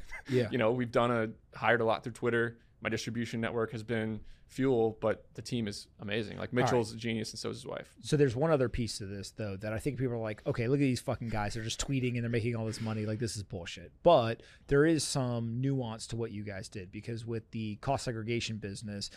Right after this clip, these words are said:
Speaker 2: it used to be that you would call, a person would drive to your physical location, right? They would walk around with, like, the little clipboard, take a bunch of notes, go back to their office on their paper, fucking do a
Speaker 1: Yeah,
Speaker 2: bunch of
Speaker 1: yeah,
Speaker 2: stuff,
Speaker 1: yeah.
Speaker 2: and then send you a report, and you're like, "Oh, thank you very much. Here's your
Speaker 1: Mm-hmm.
Speaker 2: money."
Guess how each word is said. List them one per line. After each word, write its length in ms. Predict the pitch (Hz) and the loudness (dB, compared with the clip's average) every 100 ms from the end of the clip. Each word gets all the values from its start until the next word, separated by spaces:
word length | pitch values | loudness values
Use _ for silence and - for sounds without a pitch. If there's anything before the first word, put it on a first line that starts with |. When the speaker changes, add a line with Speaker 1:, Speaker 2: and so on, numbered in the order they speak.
| - - | -12 -6
Speaker 2:
it 140 | 131 | -4
used 380 | 127 160 165 - | 0 2 2 0
to 80 | 120 | 0
be 260 | 120 113 | 0 0
that 120 | 113 | -2
you 120 | 123 117 | -4 -6
would 140 | 110 | -6
call, 540 | - 131 120 104 104 - - - | -2 2 2 2 -4 -8 -10 -6
a 120 | 123 | 2
person 420 | - 160 - 135 | 6 6 4 0
would 160 | 120 107 | -2 -2
drive 600 | 139 120 117 127 123 123 | 0 0 2 2 0 -2
to 100 | - | -4
your 100 | 123 | -4
physical 360 | 120 123 110 123 | -2 -4 -4 -2
location, 600 | 117 104 107 90 - 101 | -2 -4 -6 -8 -10 -10
right? 260 | 110 110 104 - - | -8 -8 -8 -12 -8
They 100 | 117 | -4
would 120 | 113 | 0
walk 280 | 110 135 - | 4 4 4
around 220 | 135 127 | 2 2
with, 80 | 123 | 0
like, 100 | 120 | -2
the 80 | 131 | 0
little 140 | 127 | -2
clipboard, 560 | - 135 - 120 113 107 | -2 -4 -4 -4 -4 -4
take 160 | 127 | -4
a 20 | - | -4
bunch 200 | 120 117 | -4 -4
of 40 | |
notes, 320 | 113 110 107 | -4 -2 -4
go 160 | - 123 | -4 -2
back 300 | 120 117 113 | 0 -2 -2
to 80 | 120 | -4
their 140 | 113 | -2
office 360 | 107 107 117 107 | -2 -4 -4 -6
on 140 | 117 | -6
their 100 | 113 | -2
paper, 440 | 107 135 117 113 113 | 2 2 0 -4 -4
fucking 240 | 117 117 | -6 -2
do 60 | 117 | 2
a 40 | |
Speaker 1:
Yeah, 60 | 135 | 2
Speaker 2:
bunch 140 | 110 | 0
of 80 | 123 | -2
Speaker 1:
yeah, 60 | 120 | 0
Speaker 2:
stuff, 200 | 175 - - | 0 -4 -6
Speaker 1:
yeah. 100 | - - | -6 -2
Speaker 2:
and 140 | 135 | 0
then 120 | 131 | 0
send 200 | 117 131 | -2 -2
you 100 | 127 | -2
a 20 | 117 | -2
report, 460 | 110 - 131 120 | -4 -4 -4 -4
and 60 | 117 | -4
you're 80 | 113 | -4
like, 120 | 110 | -2
"Oh, 80 | 117 | -2
thank 200 | 117 139 | -2 -2
you 60 | |
very 140 | 170 113 | -4 -4
much. 260 | 107 104 | -6 -6
Here's 140 | 113 113 | -6 -6
your 80 | |
Speaker 1:
Mm-hmm. 80 | 110 | -4
Speaker 2:
money." 200 | 120 - | -6 -8